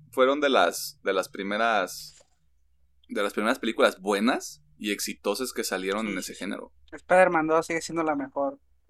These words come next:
Speaker 1: Obvia-
Speaker 2: <laughs>
Speaker 1: Sí, la neta sí. Está bien
Speaker 2: Demasiado
Speaker 1: chida.
Speaker 2: buena esa película. Sí, esperemos
Speaker 1: Ojalá
Speaker 2: que
Speaker 1: que
Speaker 2: sí.
Speaker 1: sí sea verdad.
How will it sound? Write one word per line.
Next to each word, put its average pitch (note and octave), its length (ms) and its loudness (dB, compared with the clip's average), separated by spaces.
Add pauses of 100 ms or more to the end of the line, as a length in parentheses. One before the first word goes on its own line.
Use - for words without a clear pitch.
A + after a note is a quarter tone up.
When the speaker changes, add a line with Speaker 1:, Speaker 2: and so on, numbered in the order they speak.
(560)
Speaker 1:
Obvia- B2 260 2
Speaker 2:
<laughs> - 380 -8 (1500)
Speaker 1:
Sí, G2+ 340 4
la G2+ 100 2
neta G2+ 200 -4
sí. G2 260 -8 (1200)
Está - 220 -4
bien F#2 140 0
Speaker 2:
Demasiado D#3+ 300 -4
Speaker 1:
chida. C#3+ 40 -4
Speaker 2:
buena C3+ 200 -8
esa - 140 -14
película. - 380 -20 (2250)
Sí, G#3+ 140 -18
esperemos A#3 400 -2
Speaker 1:
Ojalá F3+ 180 -4
Speaker 2:
que F#3+ 60 -10
Speaker 1:
que F#3+ 60 -8
Speaker 2:
sí. F#3+ 100 -10
Speaker 1:
sí - 20 -12
sea - 160 -4
verdad. F2+ 380 -4